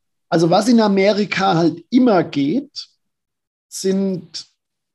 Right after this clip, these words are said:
was jetzt auch nicht so mein Ding ist, aber das machen viele, sind so sexuelle Zoten. Also Amerikaner,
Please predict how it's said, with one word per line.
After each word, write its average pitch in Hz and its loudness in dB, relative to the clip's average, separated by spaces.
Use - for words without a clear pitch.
was 135 -6
jetzt 147 -4
auch 160 -2
nicht 160 0
so 156 -4
mein 131 -2
Ding 240 0
ist, 233 -4
aber 143 -2
das 151 -4
machen 156 -4
viele, 151 -2
sind 151 -6
so 135 -6
sexuelle - -8
Zoten. - -14
Also 127 -4
Amerikaner, 160 -2